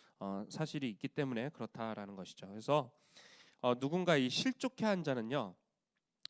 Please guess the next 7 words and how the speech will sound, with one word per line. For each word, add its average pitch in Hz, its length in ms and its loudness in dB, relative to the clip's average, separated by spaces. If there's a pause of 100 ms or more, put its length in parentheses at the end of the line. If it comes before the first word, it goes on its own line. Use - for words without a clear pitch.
용서를 135 340 2
구해야 135 360 4
돼요. 85 260 -8 (380)
네, 92 180 -16 (140)
용서를 117 240 -2
구해야 110 220 -2
되고 139 340 0